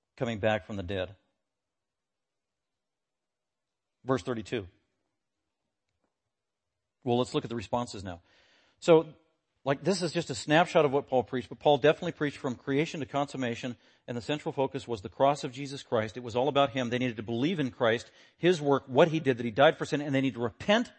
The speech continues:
from their sin, turn to God as Savior. And it's only through Christ. He is the only way to heaven. They need to embrace Christ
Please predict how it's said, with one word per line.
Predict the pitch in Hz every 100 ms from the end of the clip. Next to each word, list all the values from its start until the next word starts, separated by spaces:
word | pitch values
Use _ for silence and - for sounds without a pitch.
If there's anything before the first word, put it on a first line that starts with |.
| -
from | 208
their | 220 180
sin, | 170 139 - -
turn | 202 277
to | 247 269
God | 190 175 175 - -
as | 160 165 - - -
Savior. | - 180 131 113
And | 131
it's | -
only | 220 269 277
through | - 220 214
Christ. | - 156 - -
He | 220
is | 185
the | 180
only | 226 254 262
way | 233
to | 214
heaven. | 175 165 110 -
They | -
need | 190
to | 185
embrace | 170 139 220 285
Christ | - 226 170 120